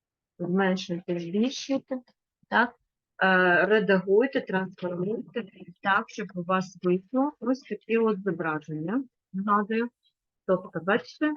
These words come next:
ось, е, кожне із фото ви робите таким чином, що воно у вас, що воно у вас ось таким виглядає так, як, е, в даному випадку ви бачите на зображенні.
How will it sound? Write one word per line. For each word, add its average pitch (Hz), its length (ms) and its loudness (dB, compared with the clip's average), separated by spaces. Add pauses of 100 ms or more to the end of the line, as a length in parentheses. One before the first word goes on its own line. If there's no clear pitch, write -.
(560)
ось, - 440 -2
е, 175 280 2
кожне 180 460 4
із - 320 -10
фото 277 320 4
ви 175 140 2
робите 208 680 2
таким 170 340 -4
чином, 269 520 2
що 185 260 0
воно 170 320 4
у 196 100 2
вас, 185 380 0 (2500)
що - 220 -6
воно 190 260 4
у 202 100 2
вас 190 360 2
ось 180 280 -4
таким 175 440 2
виглядає 170 800 2
так, 277 200 2 (500)
як, 190 240 2 (100)
е, 175 400 0
в 170 120 -2
даному 180 420 0
випадку 190 480 -6
ви 160 120 -2
бачите 175 440 0
на 165 220 2
зображенні. 160 540 -8